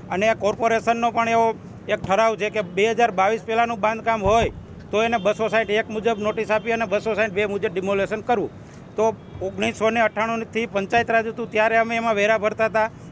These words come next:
અમારી મિલકત ત્યારની છે. પછી કોર્પોરેશનમાં ભરી તો એમાં પણ અમે વેરા ભરીએ છીએ. અને કોર્પોરેશને ઓગણીસો ને, બે હજાર ને નવ, ઓગણીસમાં આમાં સામેલ કર્યું છે.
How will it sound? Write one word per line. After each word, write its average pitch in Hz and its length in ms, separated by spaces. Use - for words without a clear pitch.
અમારી 202 240
મિલકત 208 400
ત્યારની 208 360
છે. 220 260
પછી 208 220
કોર્પોરેશનમાં 220 680
ભરી 220 260
તો 220 140
એમાં 214 260
પણ 226 140
અમે 226 200
વેરા 214 260
ભરીએ 214 340
છીએ. 220 280
અને 220 280
કોર્પોરેશને 233 840
ઓગણીસો 220 440
ને, 240 180
બે 208 140
હજાર 233 240
ને 233 120
નવ, 208 220
ઓગણીસમાં 220 480
આમાં 202 200
સામેલ 196 320
કર્યું 175 280
છે. 180 140